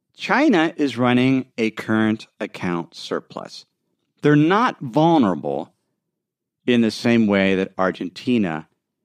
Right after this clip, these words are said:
and Turkey are, where you're going to potentially see a huge devaluation in the currency.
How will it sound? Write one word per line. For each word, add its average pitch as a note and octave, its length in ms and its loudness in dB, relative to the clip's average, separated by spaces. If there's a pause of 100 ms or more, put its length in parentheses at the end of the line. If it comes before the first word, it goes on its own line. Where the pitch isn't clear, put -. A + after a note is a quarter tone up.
(400)
and G#2 160 -6
Turkey A#2 340 0
are, E2 140 0
where F#2 140 0
you're G2+ 300 2 (120)
going B2+ 240 2
to A#2 140 0 (140)
potentially A#2 380 -4
see A2 280 -2
a G2 100 0
huge C3 760 0 (1160)
devaluation G#2+ 1080 0 (1300)
in G2 380 0 (140)
the G#2 140 -6
currency. - 640 -6